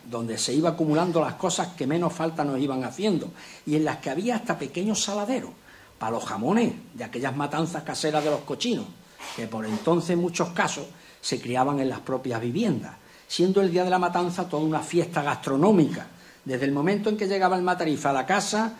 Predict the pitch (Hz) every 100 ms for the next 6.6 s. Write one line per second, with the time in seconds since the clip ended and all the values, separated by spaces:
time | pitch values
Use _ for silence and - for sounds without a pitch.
0 | - - 143 - 127 131 135 156 190 175
1 | 180 190 185 175 165 185 180 175 - 151
2 | 160 180 170 190 214 - 151 147 127 -
3 | 175 165 180 - - - 135 127 - -
4 | 170 175 156 147 143 131 131 165 165 175
5 | - - - 120 113 104 - - - 139
6 | 127 123 120 143 214 214